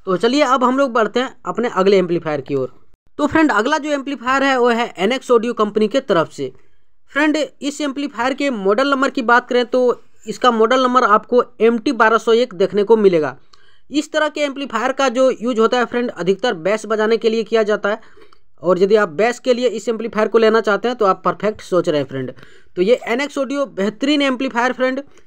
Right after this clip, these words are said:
बेस के लिए। अब हम बात करते हैं इस एम्पलीफायर के आउटपुट वाटेज के बारे में।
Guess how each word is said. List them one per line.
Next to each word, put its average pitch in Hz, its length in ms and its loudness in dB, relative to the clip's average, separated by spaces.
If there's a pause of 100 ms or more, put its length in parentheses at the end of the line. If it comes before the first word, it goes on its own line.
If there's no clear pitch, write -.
(180)
बेस 202 280 -2
के 240 140 0
लिए। 240 200 -6 (100)
अब 226 160 -2
हम 269 200 -2
बात 208 280 2
करते 254 280 -2
हैं 247 120 -2 (120)
इस 247 160 -4
एम्पलीफायर 220 460 -2
के 277 120 -4
आउटपुट 190 500 -2
वाटेज 175 320 0
के 180 120 -6
बारे 143 200 -6
में। 127 120 -10